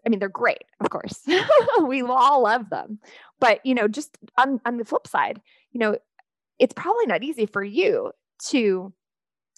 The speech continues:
stay friends with those people who have hurt you in the past, you know, but, like, some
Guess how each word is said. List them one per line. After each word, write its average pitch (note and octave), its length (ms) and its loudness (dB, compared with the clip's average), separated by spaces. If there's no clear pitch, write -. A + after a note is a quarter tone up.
stay G#3+ 340 0
friends B3+ 320 -2
with A3+ 80 -14
those G3+ 160 -4
people A3 260 -14
who G3 140 -16
have G#3 180 -4
hurt - 300 -6
you G#3+ 180 -10
in - 80 -16
the - 80 -20
past, - 420 -14
you B3 60 -2
know, A3 220 0
but, A#3+ 320 4
like, A3+ 240 -2
some - 340 2